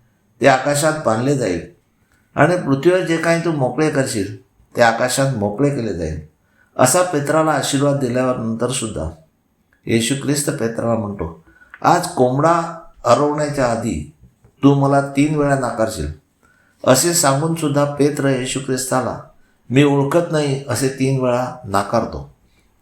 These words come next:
कारण त्याला पवित्र आत्मा मिळालेला नव्हता. त्यानंतर येशू ख्रिस्ताला क्रुसावर टांगवल्यानंतर शुभवर्तमानाचे काम सोडून मासे धरायचे काम करण्यास शिष्य गेले. परंतु येशू ख्रिस्ताला यहोवा देवाने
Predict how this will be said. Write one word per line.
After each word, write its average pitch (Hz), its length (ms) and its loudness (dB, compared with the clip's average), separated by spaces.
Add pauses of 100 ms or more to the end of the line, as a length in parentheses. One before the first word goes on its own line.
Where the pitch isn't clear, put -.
कारण 190 360 2
त्याला 156 420 -2
पवित्र 151 440 0
आत्मा 147 340 0
मिळालेला 123 380 0
नव्हता. 87 460 -6 (500)
त्यानंतर 180 480 2
येशू 156 280 0
ख्रिस्ताला 151 460 0
क्रुसावर 143 540 0
टांगवल्यानंतर 127 840 -2 (560)
शुभवर्तमानाचे 160 1040 2
काम 139 340 0
सोडून 120 400 -2 (380)
मासे 127 380 2
धरायचे 143 480 0
काम 135 260 2
करण्यास 127 500 -2 (280)
शिष्य 110 380 0
गेले. 73 420 -6 (540)
परंतु 170 360 4
येशू 156 340 -2
ख्रिस्ताला 170 480 0
यहोवा 143 300 0
देवाने 139 380 -2